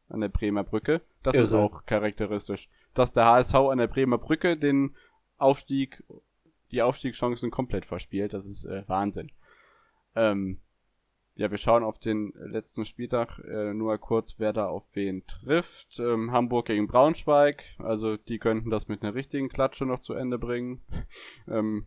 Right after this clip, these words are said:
Speaker 1: Aue gegen Osnabrück. Aue ja am vorletzten Spieltag mit dem spektakulären drei zu acht.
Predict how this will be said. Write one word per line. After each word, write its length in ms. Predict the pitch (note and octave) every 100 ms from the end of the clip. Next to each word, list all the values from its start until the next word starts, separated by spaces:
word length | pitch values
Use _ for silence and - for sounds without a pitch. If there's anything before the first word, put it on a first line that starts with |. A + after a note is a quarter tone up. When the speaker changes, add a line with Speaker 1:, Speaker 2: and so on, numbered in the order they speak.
| -
Speaker 1:
Aue 440 | A#2 C#3+ E3 F3 - _ _ _ _ -
gegen 400 | B2 A#2+ A#2 G2+
Osnabrück. 640 | A#2 A#2 A2+ E3 - -
Aue 400 | - B2+ C3 B2
ja 240 | A2+ G#2+ -
am 260 | - G#2+ G#2
vorletzten 460 | - C#3 D3 -
Spieltag 320 | A#2+ B2 A#2+ A#2
mit 140 | G#2+
dem 260 | A2 A2 -
spektakulären 800 | - A#2+ A2 A#2 - G#2+ A2 G#2+
drei 240 | G#2 G2+ G#2+
zu 220 | - G2+
acht. 360 | F2+ - -